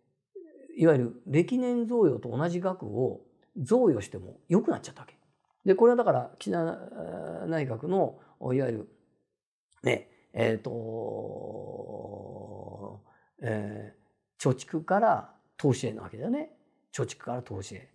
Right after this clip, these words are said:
ね、の政策なわけだよね。で、この期限が、あーね、えー、今年じゃなくて来年の一月一日からですよ。ね。だから、あー、ここの部分で、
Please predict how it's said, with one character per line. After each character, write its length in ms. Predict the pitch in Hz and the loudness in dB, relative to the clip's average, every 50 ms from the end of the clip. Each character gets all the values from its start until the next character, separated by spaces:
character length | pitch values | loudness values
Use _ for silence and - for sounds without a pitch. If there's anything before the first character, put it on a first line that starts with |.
| _ _ _ _ - | _ _ _ _ -4
ね、 220 | - 202 190 180 180 | -2 -2 -2 -2 -2
の 100 | 143 147 | -2 -2
政 220 | 135 147 135 127 | -2 -2 -4 -4
策 160 | - 127 117 | -4 -6 -6
な 80 | 117 110 | -6 -8
わ 40 | 104 | -8
け 80 | 98 | -10
だ 60 | 90 90 | -12 -8
よ 60 | 101 | -4
ね。 280 | 143 175 139 - - - _ _ _ _ - _ - | -2 -2 -2 -2 -4 -12 _ _ _ _ -20 _ -2
で、 80 | 202 | -2
こ 100 | - 247 | 2 2
の 100 | 240 240 | 2 2
期 160 | 247 - 311 | 4 4 6
限 280 | 349 349 220 160 151 147 | 6 6 4 2 0 2
が、 300 | 170 196 190 135 110 - _ _ _ _ _ | 2 2 2 0 -2 -8 _ _ _ _ _
あ 300 | - 156 147 147 143 139 | -6 -4 -2 0 0 0
ー 20 | 147 | 2
ね、 280 | 160 151 120 104 - - _ _ _ | 2 2 0 -2 -6 -14 _ _ _
え 560 | - 135 135 131 123 120 120 117 117 117 113 - | -4 -2 0 0 0 -2 -2 -4 -6 -8 -10 -6
ー、 40 | - | -6
今 100 | 214 214 | -2 0
年 140 | 247 247 | 0 2
じ 80 | 269 269 | 2 2
ゃ 60 | 233 | 2
な 100 | 190 139 | 2 0
く 60 | 139 | -2
て 100 | - 117 | -4 -4
来 200 | 113 151 196 233 | -2 0 0 0
年 140 | 233 240 233 | 0 0 2
の 80 | 220 185 | 2 0
一 180 | 160 160 - | 0 0 -2
月 220 | 240 220 - - - | -2 -4 -4 -8 -8
一 120 | 240 - | -6 -6
日 80 | 214 - | -6 -6
か 80 | - | -8
ら 40 | 113 | -10
で 80 | 101 101 | -10 -10
す 100 | - - | -12 -14
よ。 120 | - - - _ _ _ _ _ _ _ _ _ | -16 -16 -18 _ _ _ _ _ _ _ _ _
ね。 180 | 214 226 240 - - _ _ | -2 -2 -2 -6 -14 _ _
だ 100 | - 220 | 0 4
か 80 | 214 202 | 6 8
ら、 240 | 180 151 - - - - _ _ | 8 8 6 2 -6 -20 _ _
あ 580 | - 175 165 156 156 151 156 156 147 139 135 135 | -2 0 2 2 4 2 2 0 0 0 -2 0
ー、 20 | - | 0
こ 100 | 202 196 | 0 2
こ 120 | 220 220 | 2 2
の 100 | 233 226 | 2 2
部 160 | 220 226 233 | 0 0 -2
分 260 | 220 214 180 165 175 196 | 0 0 0 0 0 0
で、 340 | 214 208 180 113 110 - | 2 2 2 2 0 -4